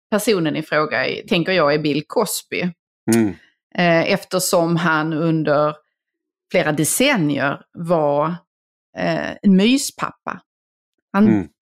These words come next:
Speaker 1: föreföll vara en myspappa. Han spelade en myspappa. Han hade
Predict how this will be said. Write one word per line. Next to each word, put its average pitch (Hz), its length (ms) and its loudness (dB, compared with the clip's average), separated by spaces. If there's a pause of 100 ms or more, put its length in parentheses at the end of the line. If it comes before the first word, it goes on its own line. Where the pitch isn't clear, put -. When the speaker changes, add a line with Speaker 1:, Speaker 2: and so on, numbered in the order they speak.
(100)
Speaker 1:
föreföll 269 540 2
vara 269 260 0
en 196 100 -2
myspappa. 156 800 -4
Han 190 140 0
spelade 220 720 2
en 214 120 0
myspappa. 226 720 -4
Han 185 220 0
hade 226 140 0